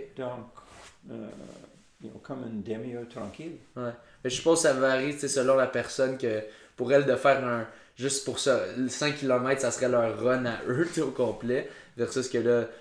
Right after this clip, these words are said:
Speaker 2: ça, c'est le, le petit warm-up pour se rendre au circuit.
Speaker 1: Oui.
Speaker 2: Mais, euh, ça varie aussi si tu fais une run de deux heures, mais, euh, tu, tu
Speaker 1: Ouais.
Speaker 2: peux le fitter
Speaker 1: Et
Speaker 2: dedans.
Speaker 1: normalement, maintenant, euh, on a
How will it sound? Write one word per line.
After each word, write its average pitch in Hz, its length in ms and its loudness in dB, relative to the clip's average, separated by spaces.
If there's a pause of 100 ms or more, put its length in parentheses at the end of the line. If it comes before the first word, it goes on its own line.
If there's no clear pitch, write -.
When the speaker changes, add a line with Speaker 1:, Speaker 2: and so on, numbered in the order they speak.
(100)
Speaker 2:
ça, 127 140 0
c'est 123 160 0
le, 101 240 -2
le 101 180 -4
petit - 220 -6
warm-up 117 500 0
pour 139 160 0
se 127 120 -2
rendre 107 360 0
au 107 60 -6
circuit. 120 520 -8 (120)
Speaker 1:
Oui. 175 200 -4
Speaker 2:
Mais, 113 300 -2
euh, 104 100 -4
ça 107 140 -4
varie 110 240 -2
aussi 117 180 -8
si - 200 -14
tu - 80 -16
fais 113 140 -6
une 107 100 -6
run 107 220 -4
de 110 100 -4
deux 101 320 -4
heures, 107 200 -2
mais, 92 380 -16
euh, - 60 -18 (180)
tu, 50 500 -16
tu - 60 -6
Speaker 1:
Ouais. - 80 -4
Speaker 2:
peux 101 60 -8
le 98 80 -12
fitter 143 400 -8
Speaker 1:
Et 151 60 -6
Speaker 2:
dedans. 151 120 -8
Speaker 1:
normalement, 190 840 -4 (800)
maintenant, 156 1000 -10 (200)
euh, 123 100 -12
on 113 540 -8
a 113 160 -6